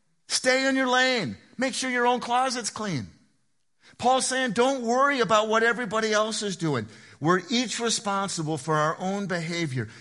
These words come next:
Do you know how often we get ourselves more concerned with the behaviors and the problems and the faults and the flaws of other people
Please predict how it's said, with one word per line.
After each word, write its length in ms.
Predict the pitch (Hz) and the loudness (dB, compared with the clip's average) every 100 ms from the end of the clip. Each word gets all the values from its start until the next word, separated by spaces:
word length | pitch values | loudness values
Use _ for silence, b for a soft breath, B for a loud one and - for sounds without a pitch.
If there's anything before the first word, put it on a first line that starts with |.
| B B | B B
Do 80 | 165 | -2
you 40 | |
know 200 | 196 240 | 0 0
how 280 | 233 226 208 | 2 2 0
often 520 | 139 165 208 226 208 156 | 2 2 2 0 -4 -2
we 140 | 196 | -4
get 220 | 165 196 | -2 0
ourselves 500 | 196 185 185 175 151 | 0 0 -2 -2 -2
more 300 | 143 160 247 | 0 2 2
concerned 720 | 254 226 202 170 156 160 180 - B | 0 -6 -6 -4 -2 -2 -4 -8 B
with 200 | 156 175 | 0 0
the 100 | 165 | 0
behaviors 800 | 135 143 143 180 220 208 233 180 | -2 -2 0 0 0 0 -2 -2
and 100 | 139 | -4
the 60 | 120 | -6
problems 680 | - 175 202 220 214 220 160 | -4 0 2 2 0 -4 -4
and 140 | 139 | -4
the 80 | 127 | -6
faults 460 | - 185 214 - | 0 2 2 -2
and 100 | 151 | -8
the 80 | 143 | -8
flaws 520 | 127 147 170 190 202 - B B | -8 -4 0 0 -2 -6 B B
of 140 | 131 | -4
other 300 | 151 175 196 | 0 0 0
people 420 | 196 202 208 208 | -2 -4 -2 -4